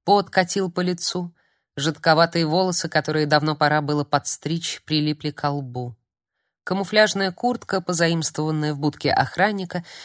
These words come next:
оказалась слишком теплой для этого почти летнего дня. К тому же она воняла табачным перегаром и спитым кофе. Филипп снял ее и прицелился забросить в кусты.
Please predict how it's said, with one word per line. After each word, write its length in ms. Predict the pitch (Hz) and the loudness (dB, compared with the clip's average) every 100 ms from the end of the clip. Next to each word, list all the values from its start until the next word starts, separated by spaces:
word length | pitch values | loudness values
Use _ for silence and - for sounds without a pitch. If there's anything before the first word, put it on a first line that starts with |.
| - - _ | -20 -20 _
оказалась 580 | 180 214 233 277 233 - | 2 4 6 4 4 0
слишком 580 | - 247 247 - - 202 | -2 0 0 0 0 -2
теплой 480 | 175 208 202 170 156 | 0 0 0 0 0
для 240 | 147 147 | 2 2
этого 260 | 156 156 151 | 2 0 0
почти 640 | - 151 - - - 220 | 2 0 -2 -6 -4 -4
летнего 540 | 202 180 180 175 170 165 | -2 -4 -4 -4 -2 -2
дня. 480 | 151 151 139 117 - - _ | -2 0 0 -2 -8 -20 _
К 100 | - | -4
тому 380 | - 175 208 202 | 0 2 0 -2
же 200 | 175 175 | 0 2
она 300 | 160 165 160 | 2 0 2
воняла 420 | 170 170 165 156 | 2 4 0 0
табачным 580 | 147 143 143 - 135 135 | 2 2 0 -2 -6 -6
перегаром 640 | 139 131 135 156 185 185 | -4 -4 0 0 0 -2
и 140 | - 143 | -6 -6
спитым 680 | - - 139 - 160 160 | -6 -6 -8 -6 -4 -4
кофе. 760 | 156 - 139 104 - 110 104 95 _ _ _ _ _ _ _ _ _ | -6 -4 -4 -4 -8 -8 -8 -12 _ _ _ _ _ _ _ _ _
Филипп 400 | - 185 190 175 | -8 -4 -4 -6
снял 460 | - - 196 233 220 | -6 -6 -4 -4 -2
ее 340 | 180 175 175 170 - _ _ _ _ | -4 -4 -4 -6 -14 _ _ _ _
и 120 | 185 | -10
прицелился 680 | 170 170 - 202 185 170 - | -6 -4 -2 -2 -2 -2 -2
забросить 540 | 170 170 190 185 175 | 0 0 -2 -4 -4
в 60 | - | -6
кусты. 560 | - 156 - - 147 | -6 -4 -4 -2 -2